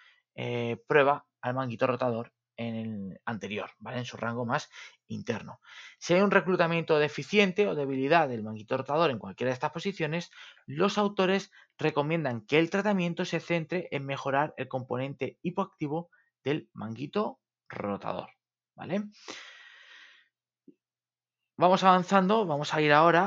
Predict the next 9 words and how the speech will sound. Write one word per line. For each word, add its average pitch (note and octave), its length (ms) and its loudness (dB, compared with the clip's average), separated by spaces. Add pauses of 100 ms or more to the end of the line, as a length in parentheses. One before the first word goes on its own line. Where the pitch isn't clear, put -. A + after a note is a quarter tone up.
a E3 180 6
la E3 200 4
rehabilitación C#3 920 0
del D#3 240 2
control F3+ 600 0
motor F#3+ 720 2 (240)
en F3 160 -2
el D#3 140 0
hombro. C3 420 -6